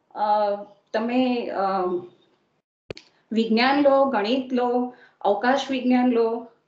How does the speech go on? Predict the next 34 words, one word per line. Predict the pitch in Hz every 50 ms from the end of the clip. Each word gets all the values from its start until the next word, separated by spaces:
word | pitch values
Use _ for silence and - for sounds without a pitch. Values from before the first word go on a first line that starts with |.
| _ _ -
કે | 233 254 254
જ્યોતિષ | 247 330 294 302 311 370 370 - -
શાસ્ત્ર | - 226 254 247 247 214 208 190
લો | 170 170 170
કે | - 262 254
ઘણા | 254 285 302 311 311 330
બધા | 349 349 - 349 339 339 330 339 -
પુરાણો | - 254 240 262 254 277 311 330 349
એ | 349 359
સમયમાં | 359 339 294 262 269 262 254 254 254
લખાયા | 254 240 - - - 262 269 214 208 208 220 214 - - _ _ _ _ _ _ -
કે | 240 240 240
ઘણું | 247 277 277 - 262 294
બધું | 302 302 - 320 320 320 311
એની | 285 277 285 294
અંદર | 277 277 269 302 277
રિસર્ચ | 262 240 - - 277 277 302 311 - - - - 285
થયું | 277 247 254 247 226
એ | 226 226 214 214
વ્ય-, | 220 208 - - - -
વખતમાં | - - - - - - 208 214 208 202 208 - - _ _ _ - -
કે | -
એ | - - 277 320
સમયની | 330 - 311 302 320 311 311 311 330 311 -
કળા | - 233 214 208 - 294 320 -
કે | - 311 294 294 302 302 320 311 - - -
સ્થાપત્યને | - - - 233 233 240 277 277 285 294 285 269 262
તમે | 247 220 214 214 208
જુઓ | 190 196 220 208 196 175 - - - _ _ _ _ _ _ _ _
તો | - 339
ત્યાં | 330 339 359 359 349
ઘણું | 320 302 302 311 330
બધું | 330 285 - 262 240 -
છે. | - - -